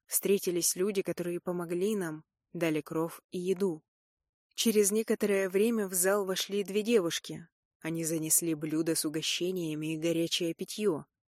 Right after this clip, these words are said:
поставили все на стол и вышли.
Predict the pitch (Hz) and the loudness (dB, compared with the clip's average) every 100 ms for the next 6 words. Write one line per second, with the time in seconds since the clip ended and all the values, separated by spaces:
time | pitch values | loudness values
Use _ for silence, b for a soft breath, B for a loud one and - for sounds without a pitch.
0 | _ - 170 - 208 180 160 - 160 151 | _ 0 2 2 0 0 0 -2 -2 -2
1 | - - 180 196 _ _ _ - 196 185 | -2 0 -4 -6 _ _ _ -6 -4 -2
2 | 175 - 147 151 | 0 -2 -4 -10